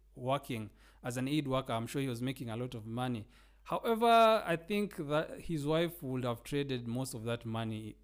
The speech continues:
for him to have been around her, esp-, especially considered that his life was cut short. Number two, help her,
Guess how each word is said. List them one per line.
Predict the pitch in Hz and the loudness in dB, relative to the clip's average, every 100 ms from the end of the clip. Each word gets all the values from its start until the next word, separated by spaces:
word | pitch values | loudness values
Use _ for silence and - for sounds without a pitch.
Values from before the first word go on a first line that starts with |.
| - | -8
for | 113 | -4
him | 110 127 127 | -2 0 -2
to | 127 107 | -4 -8
have | 110 104 107 | -6 -6 -6
been | 107 110 | -4 -4
around | 107 107 113 117 117 113 113 - - - - - - - - | -6 -4 -2 -2 -2 -6 -8 -18 -20 -20 -20 -20 -20 -12 0
her, | 127 107 104 - - | 2 2 -2 -10 -8
esp-, | - - - - | -8 -8 -12 -8
especially | 127 - 135 131 127 | -8 -4 -4 -2 -2
considered | 113 110 117 113 107 | -4 -4 -4 -4 -2
that | 107 110 | -4 -4
his | - 107 | -6 -8
life | 107 110 110 107 | -4 -2 -2 -6
was | - 98 95 - | -10 -10 -10 -12
cut | - 104 104 - - - | -8 -4 -4 -6 -10 -10
short. | - - 110 95 - - - - - - - - - - - - - - - - - - - | -12 -10 -8 -10 -12 -18 -20 -20 -20 -20 -20 -20 -20 -20 -20 -20 -20 -20 -20 -20 -20 -20 -6
Number | 139 151 | -2 -2
two, | 151 247 262 262 - - - - | 0 2 2 2 -2 -20 -20 -20
help | - 151 151 151 - | -6 2 4 6 6
her, | 143 131 127 127 | 6 4 2 0